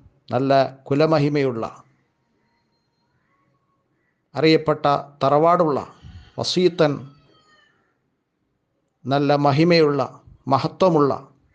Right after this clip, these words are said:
ഓരോ ചെറുപ്പക്കാരനെ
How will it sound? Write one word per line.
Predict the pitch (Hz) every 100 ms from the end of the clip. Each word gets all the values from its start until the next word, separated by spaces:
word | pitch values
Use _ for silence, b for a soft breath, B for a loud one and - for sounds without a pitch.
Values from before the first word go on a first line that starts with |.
| _ _ _ _ _ _ _ _ _ _ _ _ _ _ _ -
ഓരോ | 143 147 143
ചെറുപ്പക്കാരനെ | 143 139 135 147 139 135 127 117